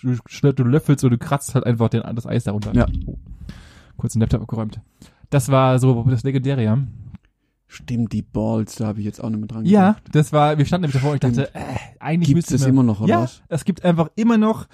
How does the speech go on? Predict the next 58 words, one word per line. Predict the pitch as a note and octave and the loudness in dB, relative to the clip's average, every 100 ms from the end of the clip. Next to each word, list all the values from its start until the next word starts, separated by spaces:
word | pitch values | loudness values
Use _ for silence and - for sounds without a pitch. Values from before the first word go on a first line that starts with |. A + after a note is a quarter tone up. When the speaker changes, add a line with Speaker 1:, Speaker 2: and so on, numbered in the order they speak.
| - C3+ | -18 -8
Speaker 1:
also | C3+ | -6
ich | C3+ | -2
glaub | D3 E3 | 2 2
auch, | D3+ C#3 | 2 2
dass | C3+ | 0
der | C3 - | -2 -2
Aushang | E3 - B2 C3 | -2 0 0 0
in | B2+ | 0
diesem | A#2 A2 | 0 -2
Kiosk | - F3+ C3 - - _ _ _ | 0 2 2 0 -10 _ _ _
immer | G3 F3 | 0 2
noch | D#3 C#3 | 4 2
der | C#3 | 0
gleiche | C3+ C#3 C#3+ B2 | 0 -2 0 0
war, | A#2+ A#2+ - _ - | 0 0 -4 _ -8
wie, | A#2+ A#2+ A#2+ - _ _ | -2 0 0 -4 _ _
also | - G#2+ | -12 -10
gefühlt | - - C3+ A#2+ | -10 -4 2 2
Speaker 2:
Wie | |
vor | - A2+ | 2 -2
Speaker 1:
vom | C3 | 0
Alter | C3 | 2
Speaker 2:
zwanzig | C3+ C3 | 2 2
Speaker 1:
her, | C3+ | 2
Speaker 2:
Jahren. | A2 | 2
Speaker 1:
wie | |
vor | C3+ C3+ | 2 2
zwanzig | - C3 - - | 2 2 2 2
Jahren. | D3+ B2 A2 | 2 2 2
Speaker 2:
Ja. | - - - - | -2 -8 -14 -2
Speaker 1:
Die | C#3 | 2
haben | C#3+ | 4
nichts | E3+ - | 2 0
geändert. | - C3+ D3 C#3+ - _ _ _ - | -2 0 0 0 -2 _ _ _ -4
Speaker 2:
Was | A2+ - | -2 0
hältst | C#3 - | 0 0
du | C#3+ | -2
von | C#3+ C3+ | 2 2
dem, | B2+ A#2+ A#2+ A#2+ | 4 4 2 0
von | - A#2+ | -2 0
dem | A#2 A2 G#2+ G#2 - | 2 2 0 -2 -10
Waffeleis | F#2+ A2 A2+ E3 D3+ - G#2+ C3 D3 - | -6 -4 -2 0 2 2 0 2 0 0
mit | A#2+ - | 0 2
den, | A#2 A2+ - | 2 2 0
ich | - | -6
weiß | G#2+ A2 | -8 -8
jetzt | A2+ - | -6 -2
nicht, | A#2 | 0
wie | A3+ | 0
es | - | 0
heißt, | A#2+ A#2+ | 0 0
das | G#2+ | -4
hat | C3+ | -2
auch | G#2+ | 0
einen | A#2+ | 0
ganz | A2 A2 | 0 -2
komischen | A#2+ A#2 - | -2 -2 -2
Namen. | A#2+ A#2 | -2 -2